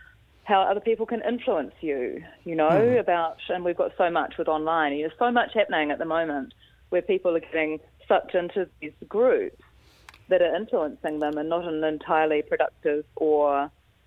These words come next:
Speaker 1: you know, sincere ways. Um, so I wanted to deal with that as well.
Speaker 2: And so domestic violence comes into it too.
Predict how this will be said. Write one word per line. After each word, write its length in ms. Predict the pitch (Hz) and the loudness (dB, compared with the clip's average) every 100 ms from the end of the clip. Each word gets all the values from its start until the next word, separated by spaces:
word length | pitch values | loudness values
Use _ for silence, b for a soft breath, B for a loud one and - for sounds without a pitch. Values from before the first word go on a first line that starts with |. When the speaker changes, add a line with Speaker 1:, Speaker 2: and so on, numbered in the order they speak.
| _ _ _ _ _ - | _ _ _ _ _ -2
Speaker 1:
you 80 | 269 | 2
know, 360 | 175 208 269 269 | 4 4 2 0
sincere 560 | 240 214 - 220 208 196 | -4 -6 -2 2 2 2
ways. 560 | 208 240 175 135 151 160 _ - | 2 2 2 0 -4 -8 _ -4
Um, 720 | 180 175 175 175 170 170 160 - | 0 0 0 -2 -6 -10 -8 0
so 140 | 175 | 2
I 60 | 170 | 2
wanted 320 | 175 170 170 | 0 -6 -8
to 100 | 160 | -6
deal 200 | 160 165 | 0 2
with 160 | 160 160 | 2 2
that 280 | 160 165 170 | 0 0 -8
as 80 | - | -4
well. 400 | 165 214 190 151 - B B B B _ _ _ _ | -2 -2 -4 -10 -18 B B B B _ _ _ _
Speaker 2:
And 220 | 156 151 | -4 -4
so 280 | - 160 143 - - | -2 -2 -2 -4 -6
domestic 440 | 147 151 147 - - | -2 -2 -2 -6 0
violence 500 | 156 156 135 - - | 2 2 -2 -8 -10
comes 480 | 156 127 123 - | -6 -6 -8 -6
into 280 | 160 147 - | -2 -2 -4
it 120 | 135 | -8
too. 360 | - 151 110 117 | -6 -6 -4 -8